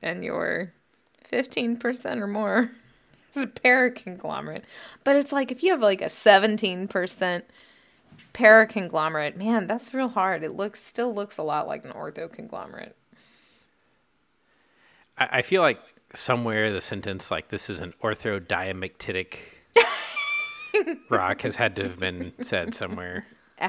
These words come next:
Speaker 1: Absolutely.
Speaker 2: Just because somebody couldn't quite make up their mind.
Speaker 1: Mm-hmm. Yeah. It's like classifying every thin section as subrounded to subangular.
Speaker 2: And
Speaker 1: <laughs>
Speaker 2: as the, we'll see in the next classification, when we start talking about composition,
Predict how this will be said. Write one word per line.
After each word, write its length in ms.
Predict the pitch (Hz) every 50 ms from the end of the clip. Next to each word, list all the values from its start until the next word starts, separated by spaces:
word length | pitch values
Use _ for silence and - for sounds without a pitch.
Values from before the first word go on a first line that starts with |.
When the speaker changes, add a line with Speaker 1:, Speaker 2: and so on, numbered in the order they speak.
| -
Speaker 1:
Absolutely. 1200 | - 180 175 - - - - - - 151 143 139 139 139 131 131 143 147 - - - - - - - -
Speaker 2:
Just 220 | 247 135 302 311
because 280 | 139 110 117 123 113 -
somebody 260 | 139 120 120 110 101
couldn't 380 | - - - 131 117 123 120
quite 240 | 107 127 117 117 104
make 200 | 107 101 95 - 95
up 120 | 92 -
their 140 | - 92 90
mind. 440 | 85 85 82 76 76 78 80 - - - - _ 208
Speaker 1:
Mm-hmm. 500 | 208 226 226 226 233 269 254 220 - 185
Yeah. 260 | 170 190 202 107 160 156 -
It's 180 | - - - -
like 180 | 165 151 147
classifying 720 | - - - 156 175 - - 165 - 170 170 160 180 - -
every 320 | - 160 165 170 170 170
thin 240 | 175 - 170 165 -
section 400 | - - - - - - - -
as 200 | - - - -
subrounded 720 | - - - - - - - 160 160 - 151 160 165 160 165
to 60 | 156
subangular. 580 | - - - - - - - - - - - - - - - - - - - - _ _ 247 269 311 - - -
Speaker 2:
And 340 | - 156 170 143 117 113 262 - - - -
Speaker 1:
<laughs> 200 | - - - -
Speaker 2:
as 280 | 139 143 135 - 117
the, 180 | 110 120 131 127 -
we'll 160 | 127 120 123
see 300 | - - 170 180 151 131
in 120 | 120 117
the 200 | 113 110 104 104 92
next 640 | 95 95 92 90 101 120 - - - - - - -
classification, 840 | - 123 117 - - 127 113 - - 147 147 - - 120 92 92
when 80 | 95 95
we 100 | 95 -
start 200 | - - 117 - -
talking 180 | - 120 120
about 260 | 110 104 95 - _ -
composition, 840 | - 123 113 107 - 120 104 - 147 170 170 - - 98 92 90